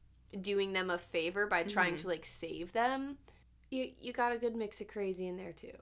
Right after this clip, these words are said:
Speaker 2: Yeah. That's why I find this case so interesting, 'cause it's like, this man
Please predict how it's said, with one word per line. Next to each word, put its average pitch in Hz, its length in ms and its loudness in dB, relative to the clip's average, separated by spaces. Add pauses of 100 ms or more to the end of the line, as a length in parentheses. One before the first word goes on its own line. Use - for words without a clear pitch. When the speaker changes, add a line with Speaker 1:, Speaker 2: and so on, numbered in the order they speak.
(160)
Speaker 2:
Yeah. 160 340 4 (520)
That's 202 240 2
why 226 380 6
I 196 100 0
find 185 260 -2
this 175 140 -2
case 175 260 -4
so 170 220 -4
interesting, 156 680 -6
'cause 160 200 -6
it's 156 200 -10
like, 156 260 -2 (560)
this 190 260 -2
man 185 540 2